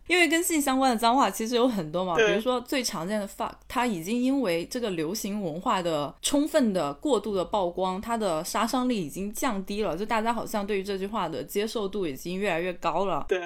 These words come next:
Speaker 1: 但是在所有的语言里面，对于女性生殖器官的这个脏话，好像都是最恶毒的一个脏话词汇，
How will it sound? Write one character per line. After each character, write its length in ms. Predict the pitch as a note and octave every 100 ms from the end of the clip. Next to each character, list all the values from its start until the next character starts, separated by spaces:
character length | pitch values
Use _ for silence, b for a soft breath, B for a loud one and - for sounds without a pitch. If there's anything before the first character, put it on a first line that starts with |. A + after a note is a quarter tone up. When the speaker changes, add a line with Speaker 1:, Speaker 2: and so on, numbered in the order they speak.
| E3+
Speaker 1:
但 140 | - C4+
是 340 | C4+ A#3+ E3 b b b
在 160 | - C4+
所 380 | - - F#3+ B3+
有 160 | B3+
的 100 | G3
语 120 | F#3+
言 220 | E3 D#3 E3+
里 80 |
面， 380 | D#3 F3 E3+ C3+ -
对 120 | B3+
于 160 | G#3 A3
女 220 | G3 D3+
性 180 | B3 A3
生 200 | G#3+ G#3+
殖 120 | F3
器 200 | - F#3+
官 160 | F#3
的 80 | F3
这 160 | F3 E3
个 80 | D#3
脏 240 | E3 F3+
话， 180 | G3 D#3
好 160 | D3
像 180 | D#3 G3+
都 160 | F#3+ G3+
是 140 | G#3+
最 300 | F#3+ B3+ F#3+
恶 180 | F#3+ F3+
毒 180 | E3+ D#3
的 140 | D#3
一 100 | C#3+
个 120 | D3+
脏 200 | D3+ D3+
话 140 | E3 D3
词 220 | - -
汇， 200 | -